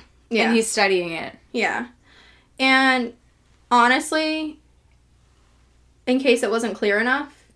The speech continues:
Speaker 1: he lost. <laughs> He got over one percent of votes.
Speaker 2: He lost.
Speaker 1: Yeah. Commander Roy Smith, who worked as a Greeley police officer, said that, quote,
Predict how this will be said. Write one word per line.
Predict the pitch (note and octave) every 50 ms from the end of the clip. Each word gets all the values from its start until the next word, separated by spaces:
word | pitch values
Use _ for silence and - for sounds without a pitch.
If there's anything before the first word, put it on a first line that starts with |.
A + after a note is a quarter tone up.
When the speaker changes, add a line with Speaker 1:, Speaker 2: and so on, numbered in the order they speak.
| _ _
Speaker 1:
he | - - D#4
lost. | C#4+ C4+ C4 C#4 G3+ - - - - - - - - - - _
<laughs> | _ _ - - - - - - - - - - - - - - - - - _ _
He | - F4+ F#4
got | F4+ G4+ A4 A#4+ B4
over | A4 G#4+ A4+ A4+ F#4+ E4+ D#4 D#4+
one | D#4+ E4+ F#4+ G4+
percent | G4+ G#4 F#4 F#4+ - E4 D4+ C#4+
of | C4 A3+
votes. | A#3+ B3+ B3 G#3+ F#3+ - - - - C5 A#4 A4 F#4 - - - - - - - - - - - -
Speaker 2:
He | - A#3+ G3+
lost. | - - - G#3+ - -
Speaker 1:
Yeah. | - A3+ A3 - - - - - - - - - - _ _ -
Commander | D4 D#4 D4+ D4+ D#4 E4 F#4 F#4 F4+ C#4+
Roy | A#3+ B3+ C4 C4 C4+ C#4+ D#4+
Smith, | D#4 - - C4 B3+ A#3 A3 G#3+ A#3 B3 A#3+ - -
who | C4 B3+
worked | B3+ A#3+ A3+ A3+ B3+ -
as | G#3+ A3+ A3+ A#3
a | A#3
Greeley | A3 G#3+ G#3 A3+ A3+ A3 A3 A3 A3+
police | A3+ - - B3 C#4+ E4+ F4+ -
officer, | B3 A3+ G#3+ A3 A#3+ - A#3 A3 G#3+ G#3+ A3 A#3
said | A#3 - C4 A3+ A3+ A3
that, | A3+ G#3+ A3 G#3+ G#3+ - - - _ _ _ _
quote, | - - - B3 A3 A#3 C4+ - -